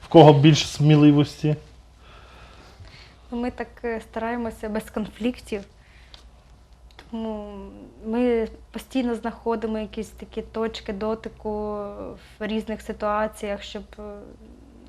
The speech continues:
Speaker 2: не було таких якихось там бах, <laughs> таких спалахів. Не знаю,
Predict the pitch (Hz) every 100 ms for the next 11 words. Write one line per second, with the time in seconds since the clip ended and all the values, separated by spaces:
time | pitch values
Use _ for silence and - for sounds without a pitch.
0 | - 214 196 233 233 220 190 202 - 190
1 | 202 202 190 202 202 190 202 - - -
2 | - - - - - 269 - - 202 220
3 | - - 202 214 - 226 - - 226 214
4 | 202 - 202 - - - - - - -
5 | - - - - - - - - - 214
6 | - 220